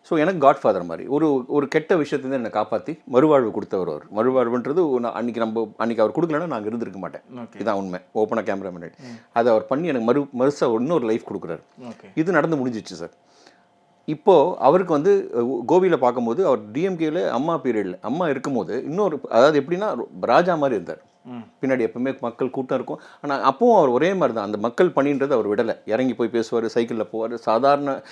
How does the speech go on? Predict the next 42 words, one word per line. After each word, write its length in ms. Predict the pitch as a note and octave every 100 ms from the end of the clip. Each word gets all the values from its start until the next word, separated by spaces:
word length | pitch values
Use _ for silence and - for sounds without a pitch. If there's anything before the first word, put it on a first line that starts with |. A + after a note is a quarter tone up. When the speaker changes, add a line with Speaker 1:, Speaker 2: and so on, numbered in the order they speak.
| - -
Speaker 1:
எல்லார்கிட்டயும் 540 | C#3 G#3 A#3 G#3 F#3
பேசுவார். 280 | C3+ A2 G2+
ஒரு 80 | G2+
பாமரன் 400 | B2+ C#3+ C#3+ B2+
கிட்ட 160 | A2+
இறங்கி 280 | A2+ A2+ B2+
போய் 120 | B2
ஒரு 200 | A#2 A2 -
தோல்ல 220 | C#3+ C3
கை 160 | A2 A2
போட்டு 280 | A2+ A2+
பேசக்கூடிய 360 | G#2+ A2+ G#2 C3+
ஒரு 100 | A#2
நல்ல 220 | G2 G#2+
மனிதர், 300 | F#2+ E2+ D#2 - _ _ _
ஒரு 120 | D3
நல்ல 160 | D3+ F#3
தலைவர், 380 | A#2 A2+ F#2+ - F2
அமைச்சராகவும் 600 | G#2+ B2 C3 C3+ C3+ A#2+
இருந்திருக்காரு, 240 | A2+ C3+
எம் 160 | B2+ G#2
எல் 100 | G#2+
ஏ-ஆவும் 220 | G#2+ G2+
இருந்திருக்காரு. 340 | E2 - - B2+
Speaker 2:
ஓகே. 280 | B2 - F#2+ - B2+
Speaker 1:
கோபிச்செட்டிப்பாளையம்னா 720 | E3 F#3 D#3 D3 C#3+ C#3+ E3+
கே 140 | C3+
ஏ 60 | A#2
செங்கோட்டையன் 440 | A2+ G2 F2+ E2+
தான். 180 | E2 - _ B2
Speaker 2:
ம். 160 | A2+ -
Speaker 1:
இவர் 260 | C#3 F3 A3+
தாவேகாக்குள்ள 640 | F3+ E3+ F3 D#3 C3 A2+
போகும்போது 680 | - A2 G#2+ F2 D#2+ G#2 G#3 - -
ஃபர்ஸ்ட், 280 | E3+ - F#3
ஃபர்ஸ்ட் 220 | F#3 G#3
நான் 200 | F#3 C#3
வந்து 160 | C3+
லைவ் 280 | B2 B2+ D3+
டி 220 | C3 C3
வி 20 | A#2+
பார்க்குறேன், 540 | G#2 A2 D3+ A#2+ E2